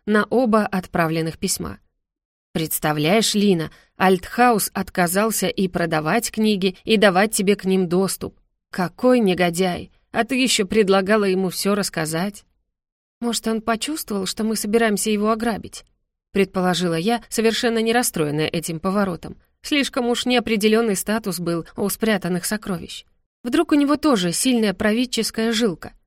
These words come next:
Придется отказаться от этой идеи. «Не говори глупости, Лина», фыркнула она. «Мы не только доберемся до того, что должно быть нашим,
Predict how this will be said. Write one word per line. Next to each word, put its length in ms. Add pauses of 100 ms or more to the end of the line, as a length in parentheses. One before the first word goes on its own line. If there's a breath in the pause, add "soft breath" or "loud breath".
Придется 480
отказаться 640
от 100
этой 260
идеи. 340 (680)
«Не 200
говори 400
глупости, 580
Лина», 460 (140)
фыркнула 540
она. 240 (260)
«Мы 160
не 160
только 340
доберемся 520
до 120
того, 280
что 140
должно 300
быть 220
нашим, 380